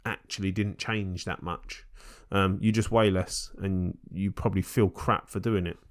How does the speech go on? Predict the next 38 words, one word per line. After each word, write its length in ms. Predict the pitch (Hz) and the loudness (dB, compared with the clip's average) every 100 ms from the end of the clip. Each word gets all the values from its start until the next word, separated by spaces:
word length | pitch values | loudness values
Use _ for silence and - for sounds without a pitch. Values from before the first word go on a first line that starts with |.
| - | -8
Um, 300 | 95 95 90 - - _ | -2 -2 -2 -6 -20 _
outside 460 | 104 101 - 98 92 | 0 0 2 2 2
of 100 | 87 | 2
the 80 | 90 | 0
excitement 600 | - - 101 95 92 - | 0 0 0 0 -2 -2
of 140 | 87 | -2
you 140 | 90 90 | -2 0
jumping 300 | 98 90 90 | 0 -2 -4
on 60 | |
the 80 | 87 | -6
scales 440 | - 107 90 87 | 0 2 2 0
or 140 | 76 82 | -2 -6
you, 180 | 82 87 - | -4 -4 -2
what 180 | 101 - | -2 -2
you, 100 | - - - - - - | -8 -16 -18 -16 -16 0
you 180 | - 123 | 10 10
think 300 | - 127 110 | 12 8 6
is 100 | 95 | 2
exciting, 460 | 87 - 92 82 98 | 0 0 0 2 4
jumping 300 | 104 90 92 | 2 2 -2
on 40 | |
the 40 | |
scales 340 | 92 - 92 90 | -2 -2 0 0
and 100 | 92 | 2
losing 260 | 92 92 | 2 2
that 100 | 95 | 0
amount 240 | 80 95 78 | 0 0 0
of 80 | 90 | 0
weight 180 | 87 | -2
in 60 | 73 | -2
the 80 | 90 | -2
week. 180 | 95 - | -2 -2
It's 140 | 98 | 0
not. 240 | 117 90 - - - - - | 2 2 0 -12 -20 -20 2
Anyway, 420 | - 151 117 90 - - - - _ _ _ _ _ _ _ _ - - - - | 10 10 10 6 -2 -14 -20 -20 _ _ _ _ _ _ _ _ -20 -20 -20 6
back 320 | 143 131 - - - - _ | 8 8 2 -18 -20 -20 _
to 120 | - 117 | -2 0
fasting. 680 | - 113 98 - 95 92 | 8 8 8 6 -4 -4